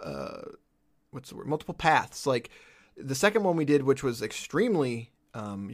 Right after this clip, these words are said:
we, we basically, like, went underwater and found, like, a whole, like, a, a very, like, twenty to thirty minute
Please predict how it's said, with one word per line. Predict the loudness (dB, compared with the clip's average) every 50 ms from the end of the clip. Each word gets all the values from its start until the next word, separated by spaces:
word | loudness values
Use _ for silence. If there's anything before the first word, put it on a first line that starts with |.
| -4
we, | -2 0
we | 2 2 2
basically, | 2 2 2 2 2 2
like, | 4 4 2
went | 2 0 0 0 0 0 -2
underwater | 0 2 4 4 4 4 4 4 4 6 4 2 0
and | -2 -2
found, | -2 -2 -2 0
like, | -2 -2 -4
a | -6
whole, | -6 -4 0 2 4 4 4 2 0 -2 -4 -12 _ _ _ _ _ _ _ _ _ _ _
like, | -10 -10 -8
a, | -8 -10 -10 -8 -6
a | -6 -6
very, | -6 -2 2 4 4 4 4 0
like, | 0 0 -2 -2 -4
twenty | -8 -8 -2 2 2 2 2 4
to | 2 2
thirty | 0 2 2 2 2 2 2 0 0
minute | 0 0 2 2 0 -2 -2